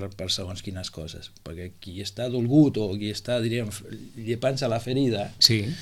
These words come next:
Speaker 1: eh, no està veient a veure com jugarà o què li interessarà, o no està llepant-se la ferida. No, segons com no tenen ni molta gana. Si la ferida és important, doncs no té ni gana. Són indicadors,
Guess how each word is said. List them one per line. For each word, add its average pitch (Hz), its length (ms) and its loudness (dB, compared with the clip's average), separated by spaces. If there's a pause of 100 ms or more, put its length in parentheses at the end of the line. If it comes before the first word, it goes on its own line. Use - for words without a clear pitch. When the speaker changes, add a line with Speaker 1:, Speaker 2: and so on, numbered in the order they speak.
(140)
Speaker 1:
eh, 117 360 -10
no 104 140 -4
està 139 240 0
veient 113 300 2
a 104 80 0
veure 101 580 -2
com 110 180 -2
jugarà 120 540 0
o 104 120 0
què 107 120 -6
li 110 80 -4
interessarà, 110 680 -2
o 104 120 -2
no 107 200 -8
està 101 280 -8
llepant-se 120 340 -4
la 92 100 -8
ferida. 90 400 -4 (600)
No, 123 100 -4
segons 92 300 -6
com 131 160 -6
no 127 80 -4
tenen 107 200 -4
ni 95 80 -4
molta 85 240 -8
gana. 107 300 -4 (1000)
Si - 180 -8
la 87 80 -6
ferida 123 480 6
és 120 240 -2
important, 117 480 0 (140)
doncs 104 420 -8 (140)
no 104 420 -6
té 127 140 -4
ni 117 100 -2
gana. 123 240 -2 (1300)
Són 175 240 0
indicadors, 120 720 4